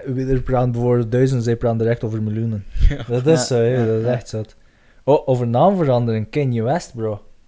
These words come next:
Speaker 1: is officieel geworden J.
Speaker 3: Is het echt?
Speaker 1: Yep.
Speaker 2: Gewoon J.
Speaker 1: Gewoon J. Zijn, allee, de Los Angeles Court heeft, eh, toegestemd, eh, dat hij zijn naam mag veranderen naar J.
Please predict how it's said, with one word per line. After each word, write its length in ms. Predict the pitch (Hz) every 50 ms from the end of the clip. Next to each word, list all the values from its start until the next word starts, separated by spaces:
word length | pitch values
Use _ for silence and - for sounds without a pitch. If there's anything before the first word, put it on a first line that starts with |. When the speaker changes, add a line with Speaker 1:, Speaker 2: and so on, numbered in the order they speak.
| - - _ _ _ - - _ - - -
Speaker 1:
is 260 | 123 113 - - - -
officieel 600 | - 175 - - - - - - - 160 160 156
geworden 600 | - - 135 123 127 131 139 127 123 113 110 - -
J. 320 | 104 98 101 104 104 101 - - _ _ _ - - _ _ - - - _ _ _ _ _ _ _ _ _
Speaker 3:
Is 140 | - 127 -
het 20 |
echt? 340 | - 190 277 - - - - -
Speaker 1:
Yep. 220 | - 135 - - - - - - _ _ _
Speaker 2:
Gewoon 420 | - - 120 110 110 120 127 123
J. 280 | 110 107 113 113 104 104 - _ _ _ _ _ _ -
Speaker 1:
Gewoon 320 | 104 101 101 104 110 110
J. 260 | 107 107 107 110 104 104 _ _ - - _ _ - - - - - _
Zijn, 360 | - 127 123 123 123 127 123 - - 127
allee, 300 | 107 120 120 117 110 101
de 260 | 101 113 110 110 110 110
Los 220 | 113 120 117 -
Angeles 380 | 139 139 127 127 127 120 - -
Court 280 | - 139 135 135 131
heeft, 260 | - 131 123 117 - -
eh, 220 | 127 120 120 120
toegestemd, 760 | 113 113 - 135 127 117 - - 120 120 120 117 - - - -
eh, 580 | - 117 110 110 110 107 107 107 107 107 107 107 104 101
dat 260 | 107 104 101 - - -
hij 400 | 117 107 104 107 107 107 107 101
zijn 180 | 101 104 104
naam 180 | 104 101 101 104
mag 140 | 104 98 -
veranderen 400 | - 107 98 98 98 98 98 95
naar 120 | 92 92
J. 300 | 92 87 82 85 95 -